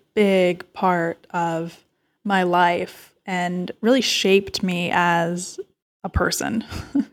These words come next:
<laughs> Not to be dramatic or anything, but yeah, dance really was such a major foundation in many different ways, but primarily, and, you know, what I'll share in this episode this week, it's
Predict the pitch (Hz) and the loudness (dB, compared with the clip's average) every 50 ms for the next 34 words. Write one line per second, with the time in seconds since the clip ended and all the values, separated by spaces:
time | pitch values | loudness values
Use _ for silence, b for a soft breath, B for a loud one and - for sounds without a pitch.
0 | _ _ 381 440 453 - - - - - - - _ - 269 277 277 285 277 277 | _ _ -6 -6 -4 -4 -6 -8 -10 -12 -12 -14 _ 2 2 4 4 6 8 8
1 | 277 254 285 277 285 285 285 269 247 240 - 208 196 190 190 190 - 185 185 185 | 8 8 10 10 12 12 12 10 8 6 4 4 4 4 2 2 2 4 4 4
2 | 190 185 185 185 180 - - 196 180 170 170 175 175 202 190 196 208 208 202 214 | 4 4 6 6 6 6 4 2 2 2 2 2 2 4 6 6 6 4 4 0
3 | - - - 202 190 196 196 196 196 202 208 208 190 190 185 185 - - - 180 | -2 -2 -2 2 4 6 6 6 6 6 6 6 6 6 4 2 0 2 2 2
4 | 180 - - 196 190 175 170 180 185 185 185 185 190 175 185 185 185 180 - 185 | 2 2 2 0 0 0 0 -2 0 0 0 0 0 2 2 2 2 2 2 0
5 | 175 180 180 180 165 170 - - - 175 170 170 180 180 180 - - _ _ _ | 0 0 0 0 0 0 -2 -4 -4 -4 -4 -4 -4 -6 -8 -8 -10 _ _ _
6 | _ _ _ _ _ 233 233 220 220 226 240 262 320 339 311 277 226 - - 202 | _ _ _ _ _ 6 8 10 10 10 10 10 10 10 8 8 6 6 2 2
7 | 190 196 190 185 185 202 226 254 277 269 254 240 233 - - _ _ 214 - 214 | 4 6 6 6 6 6 6 6 4 4 2 -2 -4 -4 -6 _ _ 0 6 6
8 | 196 185 190 185 - - - _ - - 208 202 202 190 190 185 185 185 190 190 | 8 8 6 4 -2 -8 -14 _ -2 0 2 2 4 2 2 2 2 2 4 4
9 | 208 220 226 226 240 247 247 254 262 262 262 - _ _ _ _ _ _ 208 202 | 6 6 4 4 4 2 2 0 0 -2 -4 -8 _ _ _ _ _ _ -2 0
10 | 196 190 190 185 185 190 190 180 330 - 202 190 185 185 190 190 190 190 - - | 2 2 2 2 0 0 -2 -2 -2 -2 -2 0 2 2 4 4 4 4 2 0
11 | - 190 185 185 185 185 180 180 180 180 180 - 185 185 185 196 - - 190 180 | 0 2 2 4 4 2 2 0 -2 -4 -2 -2 -2 -2 -2 -2 -4 0 0 0
12 | 180 175 175 175 - - - - 208 220 220 214 - - _ 202 190 190 - - | 0 0 -2 -4 -4 -4 -2 2 2 2 2 2 -2 -6 _ 0 0 0 0 -4
13 | - - - - | -10 -12 -12 -12